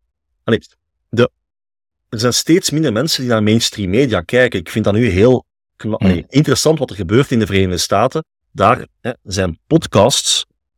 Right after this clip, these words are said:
Speaker 1: eh, stukken populairder dan de mainstream media. We hadden daar die Tucker Carlson, maar sorry, Tucker Carlson.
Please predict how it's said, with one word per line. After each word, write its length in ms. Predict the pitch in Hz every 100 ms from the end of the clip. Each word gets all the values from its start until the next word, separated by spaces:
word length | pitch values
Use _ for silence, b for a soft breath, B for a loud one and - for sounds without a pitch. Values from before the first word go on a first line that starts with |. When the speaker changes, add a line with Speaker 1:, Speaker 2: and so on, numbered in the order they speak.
| _
Speaker 1:
eh, 340 | 104 98 92 90 - _
stukken 720 | - - - - 202 185 - 135
populairder 680 | 131 - 104 120 147 139 113 -
dan 280 | 107 104 101
de 60 |
mainstream 520 | 95 98 95 - 92 87
media. 320 | 110 135 110
We 60 | - _ _ _
hadden 200 | 113 110
daar 180 | 107 95
die 220 | 110 95
Tucker 360 | - 113 101 80
Carlson, 460 | 107 113 - - _ 90 -
maar 180 | 98
sorry, 300 | 92 120 101 -
Tucker 300 | 135 127 117 -
Carlson. 500 | 107 110 135 160